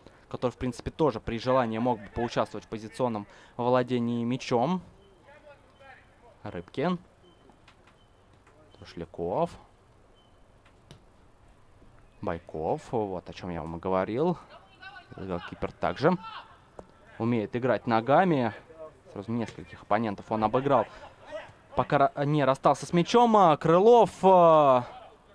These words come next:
ну, а здесь здорово сыграл Сергей Моисеев.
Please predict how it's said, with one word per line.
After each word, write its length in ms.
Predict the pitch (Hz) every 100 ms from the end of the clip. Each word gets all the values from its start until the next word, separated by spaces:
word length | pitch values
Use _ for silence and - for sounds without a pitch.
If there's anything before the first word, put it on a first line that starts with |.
| _ - - 349 - -
ну, 160 | 104 113
а 100 | 104
здесь 240 | 98 104
здорово 640 | - 98 - 110 98 92 - - - - - - - - -
сыграл 360 | - 101 104 104
Сергей 320 | - 95 90
Моисеев. 520 | 80 110 131 110 -